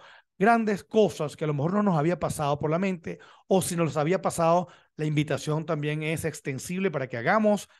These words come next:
actividades más allá de la etiqueta jurídica tradicional y podamos responder estas preguntas. Si la idea que tenemos del expediente digital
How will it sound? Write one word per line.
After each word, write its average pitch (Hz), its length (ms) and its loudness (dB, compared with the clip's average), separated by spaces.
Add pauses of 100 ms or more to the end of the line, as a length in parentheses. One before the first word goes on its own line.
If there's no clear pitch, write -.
actividades 151 840 2 (280)
más 180 360 2
allá 170 480 4
de 151 280 -4
la 147 140 0
etiqueta 165 640 -2
jurídica 147 580 -2
tradicional 190 840 0 (380)
y 190 100 -2
podamos 147 640 2
responder 147 800 0
estas 147 400 -2
preguntas. 156 680 0 (200)
Si 214 520 0 (220)
la 147 180 2
idea 175 340 2
que 196 120 -2
tenemos 147 560 -4
del 139 120 0
expediente 147 640 -2
digital 160 580 0